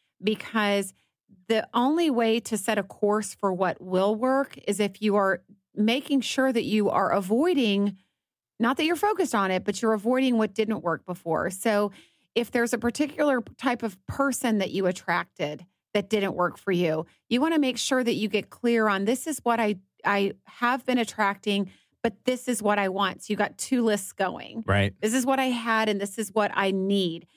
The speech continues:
Speaker 1: So if I've always attracted unavailable people and I want to have someone who's available, what would that look like? How would, and I, when I walk my clients through this, I make them go through it in detail.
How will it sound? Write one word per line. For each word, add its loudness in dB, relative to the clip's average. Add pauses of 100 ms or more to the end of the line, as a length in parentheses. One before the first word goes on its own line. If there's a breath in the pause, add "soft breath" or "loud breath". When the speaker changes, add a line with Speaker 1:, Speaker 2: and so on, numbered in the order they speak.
Speaker 1:
So 0
if -2
I've 0
always 2
attracted 0 (320 loud breath)
unavailable 2
people 0 (280 soft breath)
and 0
I 2
want 0
to -8
have 0
someone -2
who's 0
available, 0
what 0
would -2
that -2
look -4
like? -8
How -2
would, 0 (360 soft breath)
and 0
I, 0
when 0
I 2
walk 0
my 0
clients -2
through 0
this, 0
I 0
make 0
them -2
go 0
through -2
it 0
in -4
detail. -4